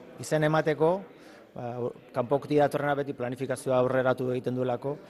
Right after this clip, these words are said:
eta ga-, dexente ikusi nuen, arrap-, uste genuen harrapatu zuela, eta orain konfirmatu dugu, ezta?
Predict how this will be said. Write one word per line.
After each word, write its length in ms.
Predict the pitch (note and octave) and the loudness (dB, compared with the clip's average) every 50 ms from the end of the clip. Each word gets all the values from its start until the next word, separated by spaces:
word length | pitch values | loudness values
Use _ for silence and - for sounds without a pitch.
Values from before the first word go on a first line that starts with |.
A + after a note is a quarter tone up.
| - - - - - - - | -20 -20 -18 -18 -16 -10 -8
eta 220 | B2+ A#2+ B2 A#2 A#2 A2+ A2 | -4 -2 0 0 0 0 0
ga-, 100 | A2+ A#2 A2 | -2 -2 -2
dexente 420 | A#2+ A2+ - C3 C3+ C3+ - C#3+ C3+ | -2 -2 -2 -2 -2 2 2 2 2
ikusi 260 | B2 C3+ - C#3+ C3+ | 2 -2 -2 -2 -2
nuen, 200 | C#3+ D3 C3+ A2+ | 0 0 -2 -2
arrap-, 260 | G#2+ A#2+ A#2+ - - - - - | 0 -2 -2 -2 -4 -14 -10 -10
uste 260 | B2 - - - D3+ D3+ | -10 -4 4 6 6 6
genuen 180 | D3+ D3 C#3+ C3+ | 6 6 4 4
harrapatu 320 | C3 C#3 C3+ C#3 B2 B2 | 4 4 2 0 0 0
zuela, 160 | C#3+ D3+ D3 | 0 2 2
eta 580 | C3+ B2 A2+ A2+ A#2 A#2+ A2 A2 A#2 A2 - A#2+ | 2 2 2 2 0 0 -2 -4 -6 -6 -6 -6
orain 180 | A2+ B2+ A#2+ - | -4 -4 -4 -4
konfirmatu 460 | C3 G#2 C3+ C3+ C#3 C#3 B2+ B2 A#2 | -4 0 0 2 2 2 2 2 2
dugu, 140 | A2+ A2 G#2+ G2+ | 0 0 0 -2
ezta? 240 | - - C3 C#3+ | -2 -2 -2 -2